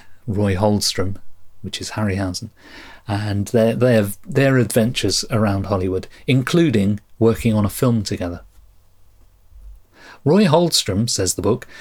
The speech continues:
had built dinosaurs in his garage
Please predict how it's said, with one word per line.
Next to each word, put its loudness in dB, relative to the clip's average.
had 0
built 2
dinosaurs 2
in 0
his 0
garage -2